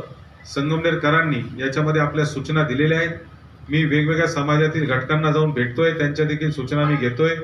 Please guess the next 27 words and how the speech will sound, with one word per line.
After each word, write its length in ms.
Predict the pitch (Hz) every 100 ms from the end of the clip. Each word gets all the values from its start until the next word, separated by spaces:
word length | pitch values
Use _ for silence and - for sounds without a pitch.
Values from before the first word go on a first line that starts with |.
| - - - -
आणि 200 | 131 151
यातून 380 | 143 147 180 175
जनतेचा 480 | 147 143 156 160 170 156
एक 160 | 151
जाहीरनामा 720 | 135 139 156 156 160 180 - - - - - -
जो 120 | 151
पुढच्या 300 | 156 147 160
शंभर 320 | 147 143 175 180
दिवसाचं, 580 | 147 123 120 - 110 101 - - - -
एक 240 | 151 175 147
वर्षाचं, 600 | 131 127 117 - 107 107
पाच 400 | - 151 156 151
वर्षाचं 540 | 120 - 117 - 107 - - _ _ -
आणि 160 | 139
पन्नास 480 | - 127 156 190 170
वर्षाचं 360 | 147 147 143 131
व्हिजन 320 | 123 131 120
ठेवून 280 | 117 104 - - - -
एक 100 | 127
चांगल्या 300 | 131 135 160
पद्धतीचं 460 | 156 139 123 135 135
काम 340 | 131 131 - - - - - -
करण्याचा 420 | 127 139 135 147
मानस 420 | 120 123 131 - -
आम्ही 200 | 120 127
केलेला 340 | - 117 135
आहे. 320 | 151 156 -